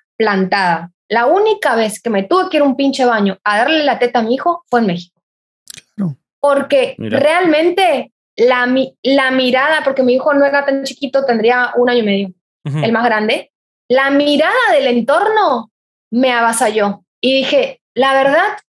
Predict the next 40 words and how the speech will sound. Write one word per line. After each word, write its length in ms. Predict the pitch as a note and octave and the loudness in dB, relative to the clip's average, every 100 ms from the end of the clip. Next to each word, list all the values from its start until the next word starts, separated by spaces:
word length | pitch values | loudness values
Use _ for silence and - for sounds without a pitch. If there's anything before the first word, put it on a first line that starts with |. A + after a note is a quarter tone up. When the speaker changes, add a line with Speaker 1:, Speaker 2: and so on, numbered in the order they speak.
| - | -6
Speaker 1:
no 340 | C4+ F4 F#4 | -2 -2 -2
tengo 380 | - F#4+ F4 C#4+ | -2 2 4 2
ganas. 440 | A#3 F#3+ F#3+ F#3 - _ _ _ _ | 2 0 -4 -6 -14 _ _ _ _
No 220 | B3 D#4+ F#4 | -2 0 0
tengo 400 | G#4+ G#4+ F#4+ - | 0 2 2 2
pinches 220 | F4 D#4+ | 0 2
Speaker 3:
¿Dónde, 160 | D#4+ | 2
Speaker 1:
ganas". 160 | D4 D#4+ | 2 2
Speaker 3:
dónde 200 | - G#3 | 2 0
fue 260 | - D#3+ C3+ | 0 -2 -2
eso? 360 | - A#2 A2 _ _ | -2 -4 -6 _ _
Speaker 1:
En 120 | - B3+ | -8 -4
Tampico. 440 | B3 A3 - F#3+ - - _ _ _ _ _ | -2 -4 -6 -8 -10 -14 _ _ _ _ _
En 140 | - A#2+ | -4 -2
Speaker 3:
Ah, 100 | A3 | 0
mira. 180 | A#2+ | -2
Speaker 1:
Tampico. 160 | - F3+ - _ - _ | -4 -10 -14 _ -20 _
Speaker 2:
Sí. 480 | - D#3+ D#3+ A3+ C4 - | -6 0 2 2 0 -4
Speaker 1:
Y 220 | C#4+ D4 | -4 -2
yo, 100 | C#4+ F4 G#4 A4 - _ _ | 2 2 2 -2 -6 _ _
eh, 800 | C4 C4+ C4 B3+ B3+ B3 B3 - _ | 0 2 2 2 2 0 -2 -8 _
ese 220 | C4+ C#4+ | -2 0
es 60 | E4+ | 0
otro 240 | D4+ D4+ | 0 0
tema, 260 | C4+ A#3+ F#3 | 0 0 0
¿no? 220 | F#3 C4+ | 0 0
Lo 120 | D4 B3 | 0 2
que 80 | |
decía 240 | B3+ B3 D4 | 2 2 0
antes. 220 | C#4+ C4+ - - | -2 -4 -6 -2
Ah, 240 | F#4 A4 | 0 0
pero 140 | D#4 F4 | 0 0
eso 120 | F#4+ | 0
sí, 320 | F#4 F#4 C4 - | 2 2 0 -2
una 360 | F4+ A4 G#4+ - | 0 0 -2 -2
tetonzota 800 | C4 - A#3+ A#3+ A#3 D4+ D4+ C4 | -4 0 0 0 0 -2 0 -4
así, 340 | B3 C#4 G#3+ | -2 -4 -2
en 160 | A#3 A#3 | -2 0
un 160 | D#4 D#4 | 2 2
antro, 600 | D4 D4 C4+ G#3+ F#3+ | 0 0 0 -2 -4